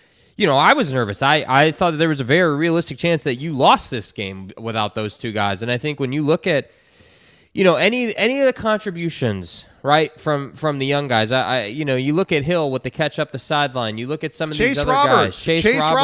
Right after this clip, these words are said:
Speaker 2: Roberts.
Speaker 1: Like, Chase, he had a big game. Yeah, he had a big game, but
Speaker 2: And
Speaker 1: he's
Speaker 2: it,
Speaker 1: not
Speaker 2: but
Speaker 1: the
Speaker 2: it wasn't
Speaker 1: only
Speaker 2: the
Speaker 1: guy.
Speaker 2: touchdown.
Speaker 1: Right.
Speaker 2: It wasn't the touchdown. It was the throw and the catch to put you in a great position. And I look at, again, the guy that I, I shouted out before the game was Cody Epps.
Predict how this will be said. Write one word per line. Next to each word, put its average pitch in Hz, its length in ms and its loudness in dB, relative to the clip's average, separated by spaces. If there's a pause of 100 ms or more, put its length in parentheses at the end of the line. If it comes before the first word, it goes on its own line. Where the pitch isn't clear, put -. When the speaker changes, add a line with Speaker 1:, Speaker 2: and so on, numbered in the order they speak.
(140)
Speaker 2:
Roberts. 160 160 4
Speaker 1:
Like, 120 100 -2
Chase, 170 340 -4
he 175 240 -8
had 254 220 0
a - 20 -2
big 262 220 -6
game. 254 260 -6
Yeah, 196 240 -4
he 175 200 -4
had 196 180 2
a 202 60 -2
big 196 200 -4
game, 202 220 -4
but 135 100 -4
Speaker 2:
And - 100 4
Speaker 1:
he's 226 100 4
Speaker 2:
it, - 40 -2
Speaker 1:
not 214 80 0
Speaker 2:
but 226 120 8
Speaker 1:
the 226 40 8
Speaker 2:
it 214 60 0
wasn't 220 380 4
Speaker 1:
only 175 100 4
Speaker 2:
the 190 60 4
Speaker 1:
guy. 160 60 4
Speaker 2:
touchdown. 123 600 0
Speaker 1:
Right. 175 260 -2
Speaker 2:
It 190 140 2
wasn't 214 320 0
the 214 100 -2
touchdown. 160 640 -2
It 165 180 -2
was 180 180 -6
the 156 120 -4
throw 190 640 2
and 156 160 -4
the 131 40 -6
catch - 680 0 (240)
to 185 100 -2
put 202 300 2
you 185 180 2
in 170 80 -2
a 156 80 -2
great 175 320 0
position. 143 600 -4
And 151 320 -2
I 147 160 4
look 156 280 -4
at, 185 140 -2
again, 180 340 0
the 139 80 -2
guy 151 220 2
that 180 140 0
I, 151 200 4
I 135 120 0
shouted 170 420 0
out 170 140 0
before 180 260 -4
the 165 80 -2
game 156 220 -4
was 160 140 -2
Cody 170 340 2
Epps. - 340 -4